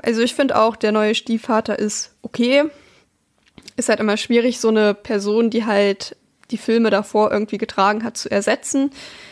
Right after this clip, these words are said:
Aber gut, ich hatte jetzt hier auch nicht so super hohe, ähm, Anforderungen. Ich fand's halt eigentlich viel lustiger, dass halt am Anfang dieser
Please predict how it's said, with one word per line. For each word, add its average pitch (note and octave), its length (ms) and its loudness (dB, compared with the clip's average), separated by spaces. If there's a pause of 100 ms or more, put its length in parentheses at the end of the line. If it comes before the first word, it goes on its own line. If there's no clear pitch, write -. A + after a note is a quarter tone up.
(260)
Aber G#3 300 4
gut, G#3+ 240 -2
ich - 100 -2
hatte G#3+ 160 2
jetzt G#3 160 -2
hier A3+ 120 0
auch G#3 140 0
nicht A3 160 -4
so A3 80 -4
super A3+ 360 -2
hohe, A3+ 520 4 (380)
ähm, G#3 360 0
Anforderungen. G#3+ 840 0 (720)
Ich - 140 -2
fand's A3+ 180 0
halt A#3 140 0
eigentlich A3+ 160 2
viel G#3+ 160 -4
lustiger, A3 340 0
dass A3+ 160 -2
halt A3 140 2
am A3 140 0
Anfang G#3+ 420 -2
dieser G#3 480 2